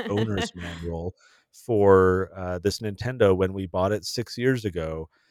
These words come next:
Speaker 1: just in case the Nintendo ever broke and I needed all this information. Like, that's absurd. No one would ever do that. And, and we don't think that way. No, instead, when the Nintendo breaks,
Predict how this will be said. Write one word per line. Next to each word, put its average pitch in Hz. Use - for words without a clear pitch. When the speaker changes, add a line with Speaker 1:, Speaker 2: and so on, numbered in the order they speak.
Speaker 1:
just 117
in 156
case 147
the 107
Nintendo 113
ever 120
broke 110
and 101
I 98
needed 101
all 95
this 92
information. 92
Like, 117
that's 165
absurd. 127
No 123
one 151
would 127
ever 135
do 127
that. 87
And, 104
and 110
we 113
don't 139
think 139
that 62
way. 69
No, 117
instead, 113
when 117
the 101
Nintendo 107
breaks, 135